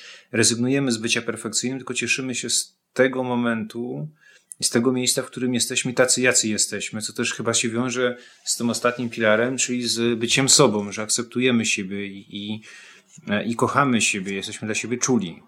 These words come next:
Rozumiem, że to też pewnie jest, e, łatwo się o tym mówi, a trudno to tym żyć na co dzień.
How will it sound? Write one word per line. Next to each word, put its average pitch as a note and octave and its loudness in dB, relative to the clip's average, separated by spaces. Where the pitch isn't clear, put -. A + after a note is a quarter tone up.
Rozumiem, G#2 -4
że A2+ -4
to - -20
też B2+ -2
pewnie A2 0
jest, G#2+ 0
e, A2 0
łatwo A#2 4
się C3 2
o B2 0
tym A#2+ 0
mówi, A2+ 0
a A2 2
trudno A2+ -2
to G2+ -6
tym A2+ 0
żyć B2 -2
na G#2+ 0
co A#2+ -2
dzień. F2 -6